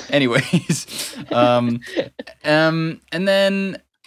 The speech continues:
uh, Skylar, you mentioned, uh, C S two Esports. Do you want to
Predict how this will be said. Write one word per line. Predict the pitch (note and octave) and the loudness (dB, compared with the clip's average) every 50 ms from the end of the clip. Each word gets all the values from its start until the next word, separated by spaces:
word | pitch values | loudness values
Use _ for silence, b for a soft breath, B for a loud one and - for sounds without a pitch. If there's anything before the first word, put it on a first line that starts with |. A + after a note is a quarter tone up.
| _ _ _ _ _ _ - | _ _ _ _ _ _ -10
uh, | D3 | -8
Skylar, | - - G3 F#3+ F#3+ F#3 | -4 0 2 4 4 4
you | F#3 F#3 | 4 2
mentioned, | F#3+ G3+ G3 - G3 F#3+ F#3 E3+ F3 | 2 0 0 -2 -2 -2 0 2 4
uh, | E3 D#3+ D#3 D3+ D3+ | 4 6 6 4 4
C | - - F#3 F#3 | 2 0 -2 -2
S | F#3 F#3 | -2 -2
two | - - F#3+ | -4 -4 -2
Esports. | E3+ E3 F3+ - - F#3+ F#3 F3+ - | -2 -2 -4 -4 -4 -4 -4 -4 -4
Do | - F3+ | -4 -2
you | F#3+ | -2
want | G3 F#3+ F3+ | -2 -2 -2
to | - F3 E3+ D#3+ D3+ D3 C3+ | -2 -2 -2 0 0 0 -2